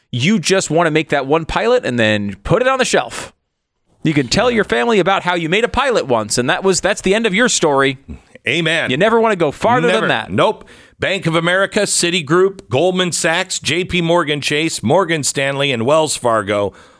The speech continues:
Speaker 2: all part of the pilot program.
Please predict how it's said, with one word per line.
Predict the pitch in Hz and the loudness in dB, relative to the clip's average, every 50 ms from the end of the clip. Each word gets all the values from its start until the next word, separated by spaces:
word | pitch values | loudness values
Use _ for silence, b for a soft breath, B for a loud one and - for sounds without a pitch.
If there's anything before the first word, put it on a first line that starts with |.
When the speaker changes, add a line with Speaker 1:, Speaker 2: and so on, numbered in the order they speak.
| B B B _ | B B B _
Speaker 2:
all | - 180 208 220 226 220 170 | 2 4 4 4 2 0 0
part | - 147 117 98 92 87 85 - - - - _ _ _ _ _ _ _ - | -2 -2 -2 -2 -2 -4 -6 -8 -12 -18 -20 _ _ _ _ _ _ _ -2
of | 110 120 123 123 123 107 98 | 0 2 2 2 0 0 0
the | 123 123 | 0 0
pilot | - - 131 139 139 127 127 127 123 - | 0 0 0 0 0 0 -2 -2 -4 -4
program. | - 139 123 110 92 80 85 78 62 50 50 53 - | -2 -2 -2 -2 -2 -4 -6 -8 -8 -12 -16 -20 -20